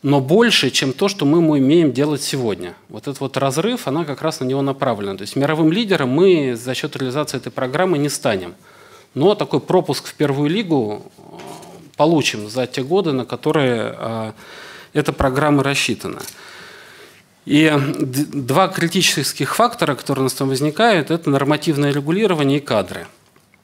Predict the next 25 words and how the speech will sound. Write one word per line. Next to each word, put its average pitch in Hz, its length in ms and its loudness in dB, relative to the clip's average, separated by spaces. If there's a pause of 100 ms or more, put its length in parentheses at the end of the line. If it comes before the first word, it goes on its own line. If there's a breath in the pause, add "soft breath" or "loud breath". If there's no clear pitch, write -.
(260)
В 107 100 -4
нормативном 151 560 4
регулировании 143 600 2
у 165 40 4
нас 196 180 0
очень 175 240 0
простой 139 360 -2
риск. 104 380 -6 (160)
Сегодня 175 460 2
действующая 127 580 -2
система 123 460 -4
регуляторики, 151 680 -2
конечно, 143 640 0 (360 loud breath)
запрещает 139 840 2
нам 175 300 4
делать 143 360 0
все - 180 -4
то, 196 160 -2
что 165 160 -6
мы 127 100 -2
собираемся 139 540 -2
сделать 143 280 -4
в - 40 -16
цифровой 123 380 -6
экономике. 92 560 -10